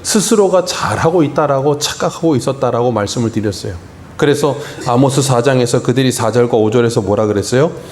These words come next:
"베델에 가서 범죄하고 길갈에 가서 죄를 더하며 아침마다 희생을 드리고 삼 일마다 십일 조를 드리고 누룩 넣은 것을 불사라 수은제 드리고 낙헌제 드리고"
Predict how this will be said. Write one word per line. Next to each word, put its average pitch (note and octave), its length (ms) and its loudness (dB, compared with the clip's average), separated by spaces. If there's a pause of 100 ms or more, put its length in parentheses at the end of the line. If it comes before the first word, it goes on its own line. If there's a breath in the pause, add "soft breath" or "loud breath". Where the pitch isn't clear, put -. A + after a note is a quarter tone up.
(240 loud breath)
"베델에 B2+ 380 2
가서 B2+ 260 2
범죄하고 A#2 580 2
길갈에 B2+ 460 2
가서 A#2+ 240 0
죄를 A#2 300 2
더하며 A2+ 340 0
아침마다 C3 480 0
희생을 B2 440 0
드리고 A#2 280 0
삼 D3 240 -2
일마다 C3+ 420 0
십일 D3 360 -2
조를 C3 280 2
드리고 A#2+ 400 0 (440 loud breath)
누룩 B2+ 240 4
넣은 C#3 340 4
것을 B2+ 280 2
불사라 A#2+ 440 0
수은제 D3 440 2
드리고 B2 340 2
낙헌제 C3 480 0
드리고" A#2 420 0